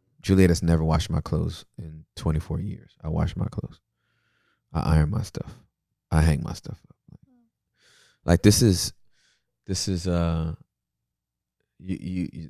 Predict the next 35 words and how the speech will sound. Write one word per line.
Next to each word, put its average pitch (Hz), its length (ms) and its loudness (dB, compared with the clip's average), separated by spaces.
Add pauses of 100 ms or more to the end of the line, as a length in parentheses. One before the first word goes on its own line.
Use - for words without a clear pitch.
the, 90 200 -4
the 87 180 4
lights 80 320 4
are 110 60 8
there. 104 260 6
They're 87 120 2
not 87 160 4
going 87 220 6
off. - 340 0 (1000)
When 82 180 2
I 85 80 8
go 90 140 8
out 92 80 8
in 95 80 6
public 92 380 4
now, - 380 -2 (120)
I 82 180 6
am 82 260 4 (1040)
seven 98 400 4
times 85 320 2
more 82 180 0
people 82 280 2
know 76 200 0
me 80 180 -2
than 78 360 -4
at 80 160 0
any 80 260 2
other 69 200 0
time 76 340 -2
I - 80 -2
was 78 160 -4
preaching - 500 -2 (480)
in 80 100 0
my 76 100 2
lifetime. - 500 -2